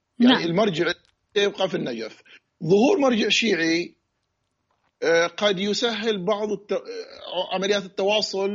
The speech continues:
Speaker 1: بين أبناء الطائفة والنخبة الحاكمة، لكن ليس الحل السحري للمشكل الطائفي في الخليج.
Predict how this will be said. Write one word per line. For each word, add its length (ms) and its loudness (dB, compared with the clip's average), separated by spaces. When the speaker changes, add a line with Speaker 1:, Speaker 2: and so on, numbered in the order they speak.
Speaker 1:
بين 460 -2
أبناء 340 -4
الطائفة 800 -2
والنخبة 880 -2
الحاكمة، 520 -6
لكن 800 0
ليس 540 -4
الحل 460 -4
السحري 840 -6
للمشكل 460 -2
الطائفي 380 -6
في 60 -12
الخليج. 320 -14